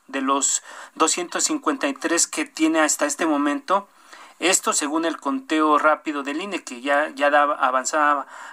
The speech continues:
daba avances hace rato ya concretos sobre estos números, mientras que el pan se quedará con ciento diecisiete, el pri con setenta y cinco y el Partido Verde con cuarenta y ocho curules. Aquí, mm,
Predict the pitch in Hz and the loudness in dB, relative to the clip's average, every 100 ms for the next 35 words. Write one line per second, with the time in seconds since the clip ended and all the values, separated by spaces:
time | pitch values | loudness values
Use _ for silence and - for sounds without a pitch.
0 | - - 165 160 165 143 160 165 170 - | -16 0 2 4 4 4 2 0 -2 -2
1 | 160 - 151 156 170 143 151 147 - - | 0 -2 0 0 0 2 2 2 -4 -10
2 | - 147 156 156 - 151 147 156 - 165 | -4 -2 0 -2 0 -2 0 -2 -2 -2
3 | 190 185 196 - - - - - 233 262 | -2 0 0 -2 -10 -20 -12 -2 0 2
4 | 247 - 196 - 190 254 190 - 175 175 | 0 0 -6 -2 -2 -2 -8 -6 -2 0
5 | 202 - 180 165 190 196 190 156 143 143 | 0 0 -4 -4 -8 -6 -4 -2 -2 -2
6 | 135 202 208 - 214 208 - 269 - 349 | -4 -4 -6 -6 -6 -4 -4 -6 -6 -8
7 | 180 - 160 131 139 131 135 131 135 135 | -6 0 0 0 -4 -4 -6 -2 -2 -2
8 | 131 196 185 - 202 196 - - - - | -6 -8 -10 -4 -2 -2 -6 -20 -20 -10
9 | 277 208 - 196 - 196 190 170 185 190 | -2 -2 0 -2 -2 -10 -6 -4 -4 -4
10 | - - 180 180 - 151 151 143 143 151 | -8 0 0 0 0 0 0 -2 -2 -2
11 | - 135 135 131 123 127 - - - - | -8 -8 -6 -4 -4 -4 -4 -8 -18 -10
12 | - 131 - 220 240 - 160 160 160 | -4 -4 -2 -4 -4 -4 -4 -2 -2